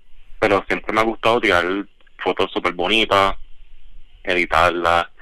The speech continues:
y todas esas cosas en mi teléfono. Este, no las utilizaba para nada, pero me agradaba como que tirar fotos y tener como que esa visión que no todo el mun-, no todo el mundo lo tiene.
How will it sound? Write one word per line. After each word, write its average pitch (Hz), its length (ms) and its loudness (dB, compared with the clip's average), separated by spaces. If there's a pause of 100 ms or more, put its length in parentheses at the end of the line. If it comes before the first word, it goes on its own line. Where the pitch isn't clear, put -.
(480)
y 98 80 2
todas 90 260 4
esas 101 140 -10
cosas 110 340 0
en 95 140 2
mi 92 100 2
teléfono. 85 600 0 (420)
Este, 90 480 2
no 90 100 2
las 87 100 2
utilizaba 120 500 2
para 120 220 6
nada, 120 380 4 (160)
pero 90 420 4
me 95 340 2
agradaba 90 440 4
como 107 180 -4
que 90 100 2
tirar 87 320 4
fotos 120 240 2
y - 20 -4
tener 87 260 0
como 101 260 0
que 104 120 2
esa 101 320 0
visión 92 540 -4 (460)
que 101 120 4
no 92 100 2
todo 95 140 2
el 95 80 -4
mun-, 95 240 -2
no 92 100 2
todo 98 140 0
el 101 40 -4
mundo 104 220 0
lo 90 140 2
tiene. 98 400 0